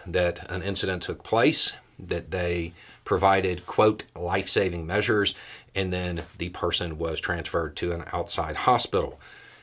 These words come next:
Generally speaking, that means it's, it's probably pretty bad. Um, so that news, that happened today. Um, so it would be really weird for this video to go out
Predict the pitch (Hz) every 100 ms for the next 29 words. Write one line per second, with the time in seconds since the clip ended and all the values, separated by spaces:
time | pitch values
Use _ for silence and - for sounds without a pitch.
0 | _ - 78 110 104 92 85 127 127 123
1 | 107 95 90 82 78 - 85 - - _
2 | _ - - 85 78 82 73 78 65 -
3 | - - _ _ _ _ _ _ _ _
4 | - 87 85 82 80 73 67 - - _
5 | _ _ - 120 107 101 92 87 - -
6 | _ _ - _ _ _ _ _ _ _
7 | _ _ _ _ _ 78 85 113 135 117
8 | 117 113 107 - 110 117 110 110 101 92
9 | - - - 82 80 - - _ _ _
10 | _ _ _ - 73 - 67 - - -
11 | 82 80 85 82 87 82 87 80 76 87
12 | 80 73 80 80 - - - - - _
13 | _ _ - 95 90 80 82 90 85 82
14 | -